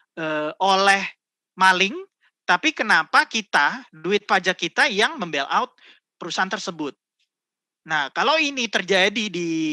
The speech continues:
eh, perusahaan-perusahaan yang lain, swasta-swasta yang lain, termasuk B U M N, dan negara juga harus membail out tersebut, kan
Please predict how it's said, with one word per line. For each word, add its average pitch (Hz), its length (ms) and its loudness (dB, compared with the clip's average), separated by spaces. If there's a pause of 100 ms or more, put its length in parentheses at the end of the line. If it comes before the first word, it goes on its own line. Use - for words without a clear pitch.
(180)
eh, 160 320 -10
perusahaan-perusahaan 202 800 -2
yang 202 160 -2
lain, 240 400 2
swasta-swasta 180 640 -4
yang 185 80 -6
lain, 226 320 -2
termasuk 165 320 -6
B 165 160 -4
U 160 80 -2
M 214 160 0
N, 156 240 -8
dan 160 160 -2
negara 180 320 2
juga 160 320 0
harus 151 320 0
membail 156 320 0
out 151 80 -10
tersebut, 196 400 -6 (480)
kan 254 240 -4